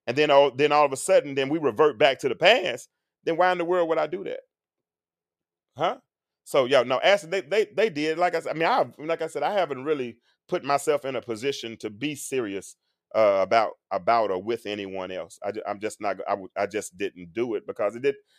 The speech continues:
it didn't make sense. Because I'm gonna be honest with you, if, when I first got a divorce, if I would have tried to be trying to holler at other women, I would have been straight handing out hand grenades. Now, with hand grenades, they blow up,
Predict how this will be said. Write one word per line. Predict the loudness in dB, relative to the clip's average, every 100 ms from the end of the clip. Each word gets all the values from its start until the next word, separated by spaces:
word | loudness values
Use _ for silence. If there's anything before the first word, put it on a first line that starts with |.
| _
it | -4
didn't | 2 4
make | 4 2
sense. | 0 0
Because | 6 8
I'm | 8
gonna | 4
be | 6
honest | 6 6
with | -2 -4
you, | -4
if, | -4 -8 -10
when | -4 0
I | 2 2
first | 4 4 2 -4 _ _ _ _ _ 6
got | 8 8
a |
divorce, | 4 0 2 4 2
if | 4
I | 8 8
would | 6 2 4
have | 4 6 6 2 0
tried | 4 6 4 0
to | -8 -10 _
be | -8
trying | -2 0 0
to | 2
holler | 2 2
at | 0
other | 0 0
women, | -4 -2
I | 0
would | 2 0
have | -4
been | -8
straight | -6 -4 -4
handing | -2 -6 -4 -4
out | -4
hand | -6 -8 -10
grenades. | -14 -16 _ _ -20 _ _ _ _ _ _ _ _ _ _ _ _ _ _ _
Now, | 2 2 2 -2 _ _ _ _ _ _ _ _ _
with | -6 -4
hand | 0 2 2
grenades, | 0 0 0 0
they | -2
blow | 2 4 6
up, | 6